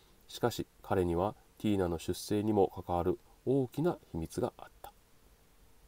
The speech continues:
ね。うん。まあ、容姿というと、まあ、こう、何かこう、生物的な、動物的な、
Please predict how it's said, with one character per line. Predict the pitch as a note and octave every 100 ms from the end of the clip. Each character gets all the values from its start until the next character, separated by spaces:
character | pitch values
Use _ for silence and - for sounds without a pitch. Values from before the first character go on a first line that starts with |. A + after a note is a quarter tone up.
| - - _ -
ね。 | A2+ C3+ - - - - - - -
う |
ん。 | F2+ F2 D#2+ D2+ - - -
ま | G#2+
あ、 |
容 | F#2+ A2 F#2+
姿 | -
と | -
い | E2 D#2+
う | D#2+
と、 | - D#2+ D#2 - - - -
ま | -
あ、 | A2+ - - -
こ | A2
う、 | A2+
何 | D#3+
か | C#3 G#2
こ | G2+ F#2+ -
う、 |
生 | - B2 B2+
物 | C3+ B2+ - B2+ A#2+
的 | - A#2 -
な、 | G#2 E2
動 | G#2 A2+
物 | A#2+ B2+ -
的 | A#2 A#2
な、 | F#2